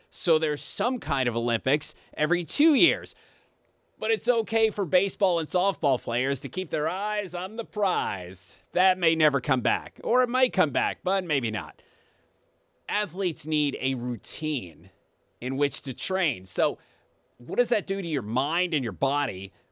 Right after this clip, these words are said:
when you train while never being sure if your event even exists anymore? Of course, unfortunately, what seems like the easy solution for Olympic officials is just to say, "Fine,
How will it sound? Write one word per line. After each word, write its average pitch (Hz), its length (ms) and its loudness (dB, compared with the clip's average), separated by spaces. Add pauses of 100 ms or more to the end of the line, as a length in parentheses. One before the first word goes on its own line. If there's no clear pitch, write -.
when 160 160 0
you 165 120 -6
train 156 840 -2 (240)
while 220 260 0
never 247 320 -2
being 202 300 -6
sure 196 380 -2
if 170 200 -4
your 175 180 2
event 160 380 0
even 180 260 -4
exists 160 680 -2
anymore? 104 600 -4 (1600)
Of 147 200 -6
course, 147 640 0
unfortunately, 135 840 -2
what 113 160 -4
seems 127 280 -4
like 113 160 0
the 123 220 -4
easy 185 260 -2
solution 113 640 -6
for 123 240 -4
Olympic 107 380 -4
officials 143 560 -2
is 127 360 -4
just 131 240 -6
to 127 80 -6
say, 139 520 -4
"Fine, 190 460 -4